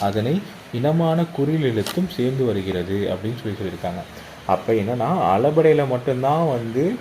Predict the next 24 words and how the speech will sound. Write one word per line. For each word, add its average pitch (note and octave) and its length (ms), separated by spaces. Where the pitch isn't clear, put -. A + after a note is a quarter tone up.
நெடிலை D#3 420
தொடர்ந்து B2 440
அதற்கு C3 300
இனமான B2+ 380
குறில் B2+ 300
எழுத்து A2 280
வந்து G2+ 340
சேர்ந்து A2+ 360
வருது G2 280
அப்படின்னு G2 240
சொல்லி G2 180
சொல்லியிருக்காங்க. F2+ 460
எக்ஸாம்பிளுக்குமே A2+ 760
கொடுத்துருக்காங்க. F#2 760
இது A2 100
எல்லாமே A#2+ 480
பத்தாம் E3+ 320
வகுப்பு C3 260
புத்தகத்துல G2+ 500
தான் A2 140
இருக்கு, F#2 340
இந்த F#2 140
அளபடை F#2+ 400
அப்படிங்கிற F#2 340